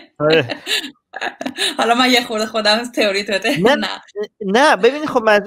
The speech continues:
Speaker 1: خب، آره، ببینید، بالاخره چین خیلی مخفی کاری کرد سر کرونا.
Speaker 2: آره.
Speaker 1: خب، و خیلی
Speaker 2: آره.
Speaker 1: تقصیر چین خیلی زیاد بود این موضوع ها. ولی
Speaker 2: آره.
Speaker 1: این تئوریای توطئه معمولاً،
Speaker 2: آره.
Speaker 1: ام، یه مقدار واقعیت توش هست و این یه مقدار
Speaker 2: صد درصد.
Speaker 1: واقعیت ها رو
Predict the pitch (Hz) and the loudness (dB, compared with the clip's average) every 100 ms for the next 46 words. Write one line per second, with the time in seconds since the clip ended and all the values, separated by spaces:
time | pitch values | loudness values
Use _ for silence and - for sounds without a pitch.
0 | - - 185 247 175 196 226 208 160 170 | -2 0 4 6 4 2 -2 -8 -2 -2
1 | 156 170 165 208 - 208 220 233 - 196 | 0 -2 -2 -2 -4 -8 -8 -10 -4 -2
2 | 196 214 202 160 - 151 165 220 226 185 | -2 -2 0 -2 -4 -6 -4 -2 -2 0
3 | 175 147 135 113 - _ _ - 156 135 | 2 2 2 0 -4 _ _ -2 0 2
4 | 175 - - - 135 170 156 127 185 - | 0 -2 -8 -4 -2 -2 -4 -2 -2 -2
5 | 208 190 190 - 208 202 240 277 202 165 | -6 -6 -10 -8 -10 -4 -4 -2 -2 -2
6 | 139 139 135 127 117 123 110 - - _ | -2 -6 -4 -6 -4 -2 -2 -4 -16 _
7 | _ 139 185 220 214 214 240 214 190 190 | _ 0 2 0 -4 -2 2 4 4 4
8 | 185 - 185 185 185 196 226 240 202 185 | 2 0 -6 -2 0 0 0 0 0 0
9 | 185 214 240 - _ _ _ 160 165 160 | 0 0 -2 -10 _ _ _ 4 6 6
10 | 160 156 147 147 190 247 185 214 220 214 | 4 -2 -8 0 2 2 2 2 4 4
11 | 170 180 208 - 226 - 262 156 - - | 4 2 0 -2 -8 -2 0 0 -2 -14
12 | _ _ _ - 180 233 214 165 185 160 | _ _ _ -2 0 2 0 0 0 2
13 | 175 170 175 175 175 180 214 226 | 2 2 0 2 0 0 -4 -4